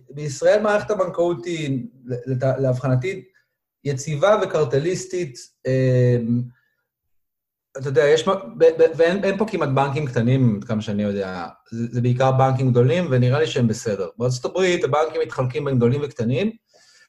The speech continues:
וזה ויכוח, יצא לי כבר להתווכח, אתה יודע, לדון בדבר הזה, עד כמה שאני ידוע, מאבחן, קורא ויודע, ובגלל זה אני, אני מסויג, כי אנשים ישר קופצים,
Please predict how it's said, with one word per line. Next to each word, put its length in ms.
וזה 920
ויכוח, 280
יצא 220
לי 120
כבר 340
להתווכח, 320
אתה 80
יודע, 220
לדון 500
בדבר 380
הזה, 340
עד 140
כמה 300
שאני 800
ידוע, 340
מאבחן, 640
קורא 320
ויודע, 640
ובגלל 460
זה 120
אני, 100
אני 200
מסויג, 500
כי 120
אנשים 300
ישר 240
קופצים, 360